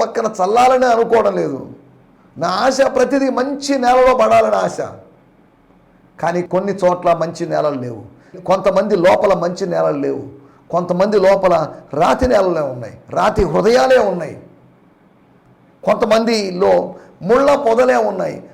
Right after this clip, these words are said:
కొంతమందిలో త్రోవ పక్కన అనుభవాలు ఉన్నాయి. కాబట్టి ఉదయకాలము నా ప్రియ సహోదరి సహోదరులారా,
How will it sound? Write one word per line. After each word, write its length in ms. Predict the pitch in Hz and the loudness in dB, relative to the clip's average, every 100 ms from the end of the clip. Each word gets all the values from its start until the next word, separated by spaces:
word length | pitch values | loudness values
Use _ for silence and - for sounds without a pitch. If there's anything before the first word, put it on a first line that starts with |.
| - - | -8 -4
కొంతమందిలో 560 | 175 180 185 185 170 170 - | 0 0 0 0 -2 -4 -6
త్రోవ 200 | 160 175 175 175 | -4 -2 -2 -4
పక్కన 320 | 160 - 156 143 143 | -8 -8 -8 -6 -6
అనుభవాలు 520 | 156 127 139 139 131 | -6 -8 -4 -4 -6
ఉన్నాయి. 240 | 110 92 - _ _ _ _ _ _ _ _ _ _ _ _ _ _ _ _ _ _ _ _ _ _ _ _ _ | -12 -18 -20 _ _ _ _ _ _ _ _ _ _ _ _ _ _ _ _ _ _ _ _ _ _ _ _ _
కాబట్టి 320 | 143 143 147 156 160 | -2 -2 -2 -4 -2
ఉదయకాలము 500 | 202 160 175 170 165 151 | -2 0 0 0 -4 -6
నా 60 | - | -6
ప్రియ 160 | 147 147 139 135 | -4 -4 -4 -6
సహోదరి 340 | 131 139 139 135 139 | -8 -8 -8 -8 -8
సహోదరులారా, 640 | 131 151 147 143 - | -8 -8 -6 -6 -6